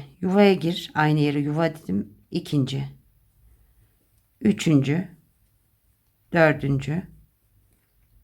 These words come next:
Beşinci. Altı. Yedi.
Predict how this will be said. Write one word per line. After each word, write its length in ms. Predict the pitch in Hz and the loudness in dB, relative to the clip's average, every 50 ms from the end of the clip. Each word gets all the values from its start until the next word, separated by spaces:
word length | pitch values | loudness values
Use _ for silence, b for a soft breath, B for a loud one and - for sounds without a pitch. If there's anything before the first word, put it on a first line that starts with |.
| _ _ _ - | _ _ _ -2
Beşinci. 720 | 170 170 165 - - 156 143 139 135 131 151 175 208 208 - - - _ _ _ _ _ _ _ _ _ _ _ _ _ _ _ _ _ _ _ - | 0 0 0 0 0 2 2 2 2 0 -2 -2 -4 -4 -8 -14 -20 _ _ _ _ _ _ _ _ _ _ _ _ _ _ _ _ _ _ _ 0
Altı. 720 | 147 151 147 147 143 143 - - 156 156 180 214 - - - _ _ _ _ _ _ _ _ _ _ _ _ _ _ _ _ _ _ _ _ _ _ - | 4 4 4 4 2 0 -4 -6 -6 -6 -6 -6 -8 -12 -20 _ _ _ _ _ _ _ _ _ _ _ _ _ _ _ _ _ _ _ _ _ _ -6
Yedi. 600 | 143 175 165 151 147 147 147 147 156 196 214 | -2 0 0 0 2 2 2 2 2 0 -2